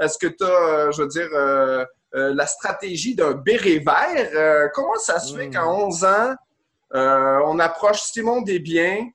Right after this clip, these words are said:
Speaker 1: de Chicoutimi pour intégrer l'armée canadienne, une des plus grandes armées du monde,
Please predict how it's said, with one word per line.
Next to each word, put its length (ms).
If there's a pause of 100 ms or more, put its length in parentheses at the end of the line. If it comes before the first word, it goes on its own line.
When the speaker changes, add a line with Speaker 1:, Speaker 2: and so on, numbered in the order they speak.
(300)
Speaker 1:
de 240
Chicoutimi 920 (440)
pour 180
intégrer 440
l'armée 340
canadienne, 600 (380)
une 140
des 120
plus 200
grandes 280
armées 260
du 140
monde, 360